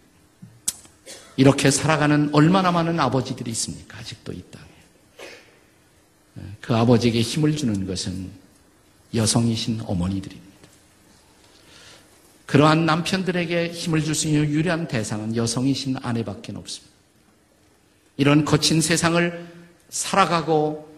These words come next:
성장해가고 있는 우리의 자녀들에게, 아이들에게, 남자 아들들에게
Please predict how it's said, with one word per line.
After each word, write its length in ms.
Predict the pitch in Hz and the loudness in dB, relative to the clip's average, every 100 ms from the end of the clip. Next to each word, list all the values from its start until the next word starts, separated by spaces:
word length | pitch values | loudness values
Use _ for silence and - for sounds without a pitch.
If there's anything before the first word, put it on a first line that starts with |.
| - | -10
성장해가고 720 | - 151 147 139 135 131 123 | -2 2 4 4 4 2 2
있는 240 | 127 123 123 | 2 2 0
우리의 380 | 156 156 165 165 | 2 2 2 2
자녀들에게, 800 | 151 175 160 160 151 151 143 - | 0 0 2 2 0 0 -2 -2
아이들에게, 840 | 135 143 143 127 120 135 120 123 - - - _ | 0 2 2 0 -2 -2 -2 -4 -10 -20 -20 _
남자 580 | - 113 120 117 110 107 | -6 -2 0 0 -4 -4
아들들에게 880 | 120 120 117 107 98 98 113 101 107 | -4 -2 -2 -4 -8 -8 -10 -10 -12